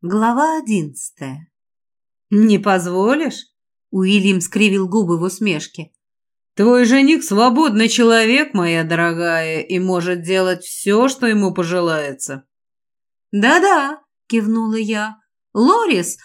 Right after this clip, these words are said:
лорд Портанасский, барон Аргосский, третий мой муж, тоже был свободным человеком. Именно поэтому вы с отцом напоили его в тот вечер и отправились все вместе в лес, где он и свернул себе шею.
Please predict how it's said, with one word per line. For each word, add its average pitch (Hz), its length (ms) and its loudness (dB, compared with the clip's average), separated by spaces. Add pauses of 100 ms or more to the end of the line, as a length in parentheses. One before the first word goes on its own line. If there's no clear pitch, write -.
(120)
лорд 269 460 4
Портанасский, 285 800 0
барон 269 460 2
Аргосский, 294 840 -2 (220)
третий 330 420 2
мой 226 240 2
муж, 240 420 -2 (300)
тоже 330 340 2
был 311 240 2
свободным 226 680 0
человеком. 247 840 -4 (300)
Именно 262 440 4
поэтому 254 720 0
вы 220 120 -4
с 226 80 -8
отцом 233 480 0
напоили 277 580 4
его 202 280 2
в 202 80 -10
тот 220 220 -2
вечер 226 420 0
и 277 40 2
отправились 285 760 0
все 269 180 -2
вместе 262 420 2
в 277 60 0
лес, 214 460 0
где 240 200 4
он 247 160 4
и 240 40 0
свернул 254 520 0
себе 185 280 -6
шею. 170 540 -6